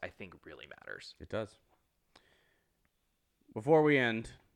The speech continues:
Speaker 2: this segment, we can't not talk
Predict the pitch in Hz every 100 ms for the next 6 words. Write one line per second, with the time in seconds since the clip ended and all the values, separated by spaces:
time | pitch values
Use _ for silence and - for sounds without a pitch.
0 | _ _ _ _ _ _ _ _ - 98
1 | - 107 95 87 85 - - _ _ _
2 | _ _ _ _ 107 123 85 104 101 -
3 | 85 80 -